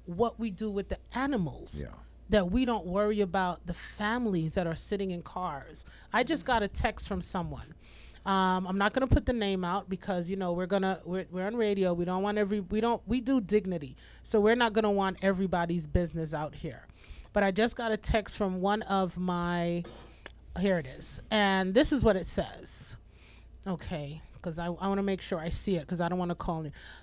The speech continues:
Speaker 1: "Hello, I have a new associate who we just hired. So that means this person just got a job." Amen.
Speaker 2: Okay.
Speaker 1: She was to-, um, she was told this week that the home that she is living in is being sold,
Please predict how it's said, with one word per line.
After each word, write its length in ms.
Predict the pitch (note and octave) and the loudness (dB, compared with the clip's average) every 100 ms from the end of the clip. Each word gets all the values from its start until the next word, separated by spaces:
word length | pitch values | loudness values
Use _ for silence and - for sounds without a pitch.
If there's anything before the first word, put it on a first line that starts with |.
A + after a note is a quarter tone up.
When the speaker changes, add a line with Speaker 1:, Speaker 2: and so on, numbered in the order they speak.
| - | 0
Speaker 1:
"Hello, 580 | E4 C#4+ A#3+ D#3 - - - - | 2 6 6 4 -2 -16 -14 0
I 120 | A3+ | 0
have 300 | A#3+ C4 A#3+ | 2 2 2
a 60 | G#3+ | 2
new 280 | G3 B3 | 2 0
associate 760 | E4+ - A3 F#3+ - F3+ E3 D#3+ | -2 2 2 2 0 -2 -2 -4
who 140 | - | -2
we 160 | G3+ F#3+ | 0 0
just 400 | D#3 F#3 F3+ - | -2 -4 -2 -2
hired. 500 | - F3 C#3+ - - - - - - | 0 0 -2 -8 -18 -20 -20 -20 -8
So 140 | - | -2
that 200 | G3 A3+ | 2 2
means 220 | A#3+ A3 | 2 0
this 180 | F3 A#3+ | 0 2
person 440 | - A3+ F#3+ F3 D#3 | 4 4 4 -2 -2
just 260 | F3+ F#3+ | 0 -2
got 180 | - F#3 | -2 -2
a 60 | G#3 | -2
job." 440 | F3 D3+ - - - - - - | -2 -6 -8 -16 -20 -20 -16 -4
Amen. 440 | F#3 F#3+ D#3 - - - D#2 - | 0 0 -2 -6 -18 -14 -14 -6
Speaker 2:
Okay. 240 | F2+ A2 A#2+ - | -4 -4 -6 -14
Speaker 1:
She 200 | - - | -2 2
was 260 | A#3 A3 - | 6 4 2
to-, 340 | - - A#3 A3 G3+ - | 2 6 6 4 -2 4
um, 680 | G#3 F#3+ F#3+ F#3 F#3 F#3+ G3 - - | 6 8 6 4 4 0 -2 -10 -6
she 160 | - | 2
was 220 | A#3 G#3+ | 6 4
told 320 | - C4 C4 D4+ | 6 8 8 8
this 220 | E4 - | 4 4
week 260 | A#3 G#3 F3 | 2 2 0
that 180 | F3+ | -2
the 100 | F3+ | 0
home 500 | F3 G3+ A#3 B3+ C#4+ D#4 | 0 4 4 4 2 0
that 160 | G3+ F3+ | 0 0
she 220 | - G#3+ | -2 0
is 140 | F3+ D#3+ | 0 0
living 400 | F3+ A#3+ A3 F#3+ | 2 2 2 0
in 140 | F3 | 0
is 160 | E3+ D#3 | 0 0
being 260 | F3 E3 | -2 -2
sold, 640 | D#3 - B3 G#3+ C3+ - | -4 0 4 4 2 -6